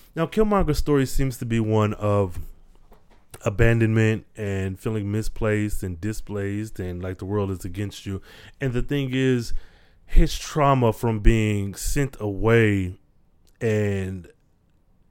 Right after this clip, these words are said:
having to grow up away from his native land in some ways helped him. It, like, fueled his desire to learn more, to be the best that he could be,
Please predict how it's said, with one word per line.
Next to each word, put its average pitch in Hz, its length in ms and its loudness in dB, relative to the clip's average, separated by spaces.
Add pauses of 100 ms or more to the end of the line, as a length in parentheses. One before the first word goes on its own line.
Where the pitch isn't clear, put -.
(220)
having 120 600 -2
to 104 500 -4
grow 113 300 -2
up 110 140 -4
away 101 220 -2
from 104 180 -8
his 104 220 -8
native 101 500 -4
land 104 460 -4 (580)
in 147 160 -2
some 139 300 -2
ways 113 320 0
helped 123 340 0
him. 127 240 6
It, 117 100 0
like, 104 220 -2
fueled 117 460 4
his 107 340 0
desire 104 420 -2
to 104 240 -8
learn 107 460 -2
more, 107 240 -2
to 104 120 -16
be 107 120 -6
the 95 100 -8
best 104 340 -4
that 98 140 -10
he 107 140 -8
could 95 340 -10
be, 107 320 -4